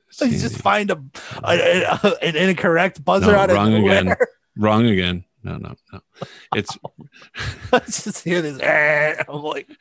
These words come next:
Speaker 1: it's just, it's just
Speaker 2: "Oh
Speaker 1: so
Speaker 2: my God."
Speaker 1: you, you, you
Speaker 2: That
Speaker 1: gotta
Speaker 2: was
Speaker 1: stop
Speaker 2: pretty cool.
Speaker 1: being <laughs>
Speaker 2: I didn't know I was on a game show.
Speaker 1: All right,
Speaker 2: You,
Speaker 1: I'm
Speaker 2: like,
Speaker 1: starting
Speaker 2: oh.
Speaker 1: to annoy myself a little bit here.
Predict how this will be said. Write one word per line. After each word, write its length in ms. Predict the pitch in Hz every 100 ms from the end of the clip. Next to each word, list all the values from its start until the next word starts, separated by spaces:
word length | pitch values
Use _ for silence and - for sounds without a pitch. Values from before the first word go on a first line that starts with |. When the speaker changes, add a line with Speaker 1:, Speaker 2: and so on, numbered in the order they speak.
| - -
Speaker 1:
it's 200 | 101 -
just, 260 | 95 -
it's 200 | - 117
just 260 | - 156 -
Speaker 2:
"Oh 40 |
Speaker 1:
so 80 | 160
Speaker 2:
my 160 | 139 151 -
God." 340 | 240 208 139 123 _ _ - _ _ _ _ _ - - _ -
Speaker 1:
you, 80 |
you, 220 | 123 - 117
you 60 | -
Speaker 2:
That 140 | 180
Speaker 1:
gotta 100 | 139 165
Speaker 2:
was 80 |
Speaker 1:
stop 240 | - 151 156
Speaker 2:
pretty 140 | 147
cool. 280 | 143 131 110 - _ - - - -
Speaker 1:
being 120 | 202 -
<laughs> 300 | 202 - - 254 - - - - - 294 - - - - -
Speaker 2:
I 120 | 147 175
didn't 220 | - 190
know 140 | 208
I 40 | 214
was 120 | 185
on 100 | 170
a 60 |
game 280 | 147 143 208
show. 220 | 247 - 143
Speaker 1:
All 80 |
right, 180 | 90 71
Speaker 2:
You, 80 | -
Speaker 1:
I'm 40 | -
Speaker 2:
like, 140 | 110
Speaker 1:
starting 280 | - 151 120
Speaker 2:
oh. 60 |
Speaker 1:
to 40 | 107
annoy 280 | 107 110 107
myself 640 | 98 76 - - 98 92
a 60 | 87
little 200 | 87 85
bit 140 | 85
here. 160 | 85